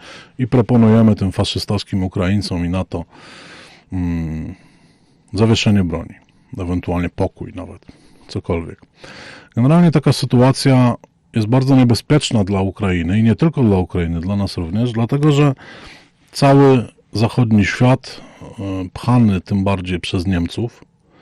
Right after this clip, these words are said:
e, będzie chciał Ukraińców skłonić do podpisania takich kwitów czy do zaakceptowania tego zawiesza-, zawieszenia broni,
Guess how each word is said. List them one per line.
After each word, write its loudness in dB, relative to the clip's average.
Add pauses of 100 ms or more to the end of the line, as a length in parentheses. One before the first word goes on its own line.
(680)
e, -2
będzie 4
chciał 2
Ukraińców 0
skłonić 2
do 0 (120)
podpisania -2
takich -10
kwitów -6
czy -10
do -4 (220)
zaakceptowania 0
tego -2
zawiesza-, -4
zawieszenia -4
broni, -6